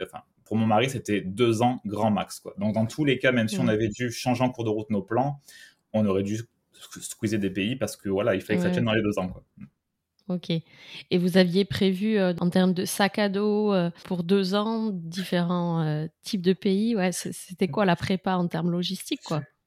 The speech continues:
Speaker 1: Je rigole parce qu'on est parti avec beaucoup trop, tu vois. On est parti avec vingt-cinq kilos chacun sur le dos.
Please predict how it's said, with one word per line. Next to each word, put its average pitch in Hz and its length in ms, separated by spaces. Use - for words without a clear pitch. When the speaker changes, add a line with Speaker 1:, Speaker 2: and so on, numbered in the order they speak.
Speaker 1:
Je 110 180
rigole 117 420
parce 110 240
qu'on 101 440
est 101 60
parti - 260
avec 95 200
beaucoup 101 240
trop, 120 360
tu - 160
vois. 98 200
On 98 80
est 101 120
parti 117 500
avec 95 240
vingt-cinq 110 380
kilos 110 280
chacun 104 280
sur - 160
le 101 100
dos. 95 260